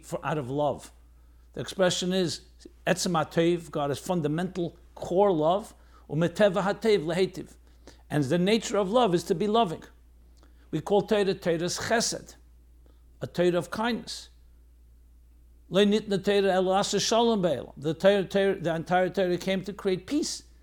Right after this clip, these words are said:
harmony in this world. Dracheh darkei noam v'chol nesivosei shalom. Its paths are paths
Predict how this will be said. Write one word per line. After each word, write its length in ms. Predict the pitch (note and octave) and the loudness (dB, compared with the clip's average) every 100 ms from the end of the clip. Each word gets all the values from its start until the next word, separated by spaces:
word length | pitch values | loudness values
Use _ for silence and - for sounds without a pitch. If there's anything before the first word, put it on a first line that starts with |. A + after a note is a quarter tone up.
| - - | -20 -6
harmony 440 | - B3 C4+ A#3 | 2 4 4 4
in 120 | E3+ A#2+ | 2 -2
this 220 | G#2+ - | -8 -10
world. 300 | G1+ - - - - - - - - - - - - - | -14 -16 -20 -20 -20 -20 -20 -20 -20 -20 -20 -20 -20 -8
Dracheh 500 | D#3 E3 - G#3+ G#3 | -2 0 4 6 6
darkei 340 | G3 F#3 F#3 F3+ | 4 2 0 0
noam 580 | G3 G#3 G3+ F#3+ F3 | 4 4 4 0 -4
v'chol 300 | C3+ - F#3+ | -10 -4 -2
nesivosei 680 | F#3+ - F#3 F3+ F3 G3 F#3+ | 0 0 0 0 0 2 2
shalom. 440 | - A3 A3+ F3+ - - - - - - - - - - - - - - - - | 2 2 2 0 -8 -20 -20 -20 -20 -20 -20 -20 -20 -20 -20 -20 -20 -20 -20 -2
Its 160 | F3 E3 | -2 -2
paths 520 | - G3+ G#3+ G3+ - - | 2 4 4 0 -8 -2
are 100 | E3+ | -2
paths 460 | - G3 G3+ F#3 | 2 2 2 0